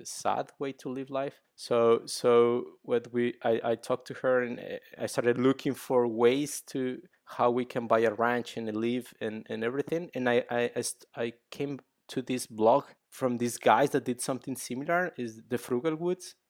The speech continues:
And they did something similar, left the city and went into the woods. I said, "Oh, wow, somebody did it already?" So then I learned about F I and how you could achieve it and, and all that part. So I read, like, a lot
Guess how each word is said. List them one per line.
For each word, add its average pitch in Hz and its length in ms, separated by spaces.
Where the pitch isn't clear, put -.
And 117 100
they 127 100
did 123 240
something 127 320
similar, 143 400
left 123 240
the 120 80
city 123 400
and 120 100
went 117 260
into 120 200
the 110 560
woods. 139 440
I 117 100
said, 117 180
"Oh, 135 240
wow, 127 400
somebody 123 480
did 117 200
it 160 100
already?" 175 460
So 120 600
then 135 220
I 156 80
learned 139 280
about 113 380
F - 320
I 101 180
and 98 300
how 113 220
you 110 140
could 110 160
achieve 120 460
it 113 200
and, 107 280
and 110 160
all 104 100
that 110 300
part. 113 180
So 110 140
I 107 120
read, 110 320
like, 101 320
a 92 40
lot 98 380